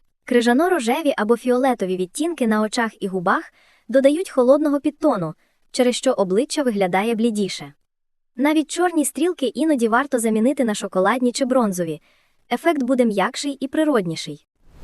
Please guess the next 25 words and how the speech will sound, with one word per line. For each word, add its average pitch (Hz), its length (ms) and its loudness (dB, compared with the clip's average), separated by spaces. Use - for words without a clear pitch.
Медові, 254 680 2
карамельні 247 800 -2
й - 180 -12
золотаві 247 680 -2
відтінки 214 560 -4
волосся 196 580 -2
чудово 359 420 0
підходять 285 500 -2
власницям 254 640 0
теплого 247 440 0
кольоротипу. 247 760 -4
Вони 302 280 2
гармонійно 311 600 0
поєднуються 202 640 -4
зі 196 140 -4
шкірою 285 520 -2
й 233 160 0
надають 247 580 0
образу 226 460 0
затишного 285 800 -2
сонячного 220 680 -2
тепла. 190 460 -4
Натомість 294 600 0
холодний 269 560 0
блонд, 349 280 0